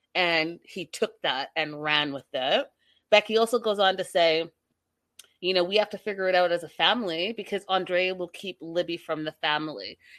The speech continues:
And so that's why no one wants to confront Andres because, A, like Charlie said, they're scared that they'll get canceled.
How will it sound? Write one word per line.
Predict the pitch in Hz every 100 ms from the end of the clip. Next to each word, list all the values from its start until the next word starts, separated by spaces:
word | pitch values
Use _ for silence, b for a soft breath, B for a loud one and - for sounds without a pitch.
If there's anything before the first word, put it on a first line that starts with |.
| B
And | 185
so | 180 202
that's | 190 202 214 -
why | 208 196
no | 185 185
one | 185 185
wants | 180 - - -
to | 170 165 165 _ _ _ _ _ _ _ -
confront | 214 - 208 262 185
Andres | 185 160 202 269 202 185
because, | 196 214 190 170 _ 214
A, | 233 180 151 262 381 _ _ _ _ _ _
like | 185 214 254
Charlie | - 269 262 254
said, | - 247 208 180
they're | 208
scared | 202 - 226 226 220
that | 208 - _ _ _ _ _
they'll | 160 180 233
get | 233 -
canceled. | - 151 - 147 143 165 277